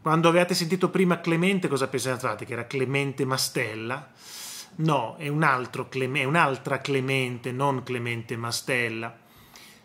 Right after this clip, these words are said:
Beh, insomma, eh, più che la Lega viene esclusa con un, eh,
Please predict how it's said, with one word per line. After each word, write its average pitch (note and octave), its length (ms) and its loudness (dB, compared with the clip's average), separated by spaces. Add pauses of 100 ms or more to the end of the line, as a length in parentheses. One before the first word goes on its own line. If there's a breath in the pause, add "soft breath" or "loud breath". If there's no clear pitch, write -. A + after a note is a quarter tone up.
(160 loud breath)
Beh, D#3 380 2
insomma, C3+ 800 0
eh, C#3+ 680 -14 (920 loud breath)
più C4 240 2
che F3+ 160 6
la D#3+ 100 4
Lega F3+ 340 4
viene D#3+ 380 2
esclusa D3 880 2
con D3+ 260 -2
un, D3 320 0
eh, C3+ 420 0